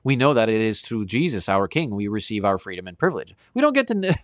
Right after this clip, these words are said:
<laughs> you don't need to go beg the government, uh, for, uh, uh, privileges and freedom. No, no, no. The government is not the power that gives us freedom and privilege.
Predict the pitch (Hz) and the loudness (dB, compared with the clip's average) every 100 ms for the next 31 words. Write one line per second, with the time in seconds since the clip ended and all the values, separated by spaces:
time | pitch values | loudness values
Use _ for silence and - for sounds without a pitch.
0 | - 185 - - _ _ _ - - - | -8 -14 -14 -16 _ _ _ -20 -18 -18
1 | - - _ 160 240 240 220 180 180 175 | -20 -20 _ 2 4 2 2 4 4 4
2 | 143 107 147 147 131 143 135 127 101 95 | 2 4 4 4 4 4 4 0 -2 -4
3 | - 104 104 98 95 92 90 87 90 - | -8 -2 4 4 4 4 2 0 -2 -4
4 | - 101 98 90 65 85 82 78 78 67 | -2 0 2 0 -2 -2 -4 -4 -6 -8
5 | 64 - 76 64 - - 151 139 107 107 | -10 -10 -10 -10 -4 0 4 4 2 -2
6 | 92 - 208 113 64 58 _ _ - 165 | -4 -2 0 0 -6 -18 _ _ 0 2
7 | 139 87 85 113 175 175 160 117 147 139 | 2 0 -2 0 0 0 -2 -4 -2 -2
8 | - - - 143 123 82 62 - _ _ | -4 -8 0 2 2 0 -4 -10 _ _
9 | - 107 104 98 98 127 143 101 85 - | -8 0 2 2 0 2 2 0 -4 -6
10 | - 120 85 58 - _ _ _ _ 98 | -6 -4 -4 -8 -16 _ _ _ _ -4
11 | - 220 76 - - | 0 0 -2 -14 -20